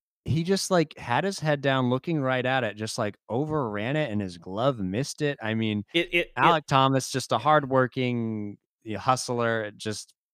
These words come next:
Speaker 1: made, I don't know, made a mistake somehow there.
Speaker 2: I, yeah, it almost looked like he, like, the glove didn't have any pressure on the ground,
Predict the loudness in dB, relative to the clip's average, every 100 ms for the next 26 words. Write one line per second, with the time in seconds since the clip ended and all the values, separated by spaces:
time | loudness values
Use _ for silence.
0 | _ -8 -6 -2 -2 -2 -6 _ _ _
1 | _ -16 -10 -4 0 0 0 0 2 2
2 | 2 0 0 0 0 0 0 0 -2 -6
3 | -12 _ 2 2 4 4 6 6 4 2
4 | 0 -2 -2 -4 -8 -12 -12 _ -8 -6
5 | -6 -4 -2 -2 -2 -4 -2 -2 -2 -10
6 | -4 -4 -4 -6 -6 -8 -8 -12 -8 -6
7 | -6 -6